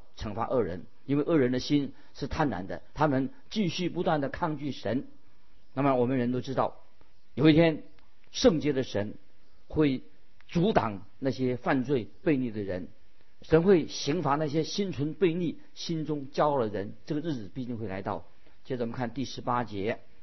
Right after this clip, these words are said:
，“我看见他所行的道，也要医治他，又要引导他，使他和那一同伤心的人再得安慰。”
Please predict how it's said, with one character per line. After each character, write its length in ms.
，“我 120
看 200
见 340
他 160
所 160
行 240
的 80
道， 360
也 140
要 240
医 180
治 140
他， 380
又 160
要 200
引 240
导 140
他， 380
使 180
他 180
和 180
那 360
一 140
同 280
伤 240
心 200
的 80
人 220
再 220
得 160
安 240
慰。” 160